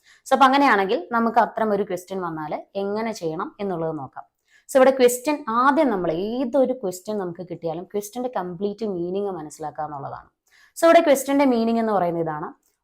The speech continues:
"What does paragraph five imply regarding the impact of gender on patient communication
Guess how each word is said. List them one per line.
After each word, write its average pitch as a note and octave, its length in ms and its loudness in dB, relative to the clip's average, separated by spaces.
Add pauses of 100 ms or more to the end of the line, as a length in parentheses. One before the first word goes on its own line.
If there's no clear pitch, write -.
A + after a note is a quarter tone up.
(140)
"What D#4 260 10
does F4 140 6 (260)
paragraph A#3 580 4 (120)
five F3+ 220 0 (280)
imply F#3 380 -4 (360)
regarding B3 520 0 (100)
the - 60 0 (180)
impact G3+ 600 -4
of A#3+ 40 -4 (320)
gender F#3+ 520 -2 (540)
on F#4+ 60 6 (160)
patient C4 300 2 (100)
communication F#3+ 640 -2